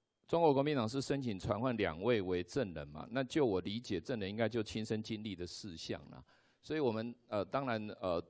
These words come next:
对于你们有，应该要释明他们两位是不是真的有亲身经历，您刚刚所讲的那个第三有所质疑。但哈，我想我们今天因为是听证的程序，并不是一个说一般的开庭的程序，有这么严格的一个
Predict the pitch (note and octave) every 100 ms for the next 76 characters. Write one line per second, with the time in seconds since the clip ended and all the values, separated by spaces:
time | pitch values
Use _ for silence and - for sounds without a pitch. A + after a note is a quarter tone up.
0 | _ _ - C#3 A2+ A2 G2+ F#2 G#2 G2
1 | F2+ E2 B2 B2+ B2+ B2 A#2 - C#3 F#2+
2 | F2+ A#2 A#2 G#2+ F#2+ D2+ E2+ A#2+ G2 F#2+
3 | B2 G#2+ G#2+ G#2 A2 G#2+ F2+ D#2+ A2 G2+
4 | G#2+ G#2+ A2 G#2+ F2+ F2+ G2+ G#2 G#2+ G#2
5 | G2+ D#2 E2+ G#2 G2 G#2 - F#2 F#2 -
6 | - - - A2+ A#2+ G2+ A2 - E3 C3+
7 | F#2 F#2+ D2 _ - A#2 C3 G2 F#2+ G2+
8 | G#2+ C3 C3+ C3 C#3 B2 B2+ - C3 C3
9 | C3+ G2 G#2+ F2+ B2+ A2 A2+ G#2+ A2+ G#2
10 | G#2+ G#2 - - _ _ - A#2+ A2 -
11 | B2+ A2+ A2+ G2+ - A2+ G#2+ F2 - E2+
12 | F2 A2 E2+ F2 - A#2+ G2+ F2+ A#2+ G#2
13 | E2+ E2+ F#2+ F#2+ E2+